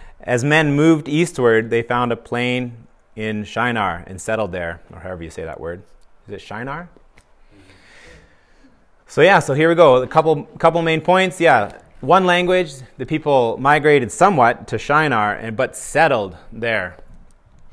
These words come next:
Um, we have,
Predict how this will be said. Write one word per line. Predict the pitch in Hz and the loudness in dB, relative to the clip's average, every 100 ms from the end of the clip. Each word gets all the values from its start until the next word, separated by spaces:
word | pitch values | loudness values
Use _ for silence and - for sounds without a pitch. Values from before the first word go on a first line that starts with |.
| - | -14
Um, | - 131 127 110 98 - - - _ - - - _ - | -4 0 0 -2 -8 -16 -20 -20 _ -20 -20 -20 _ -12
we | 117 | -4
have, | 135 131 131 127 113 | 2 4 4 2 -2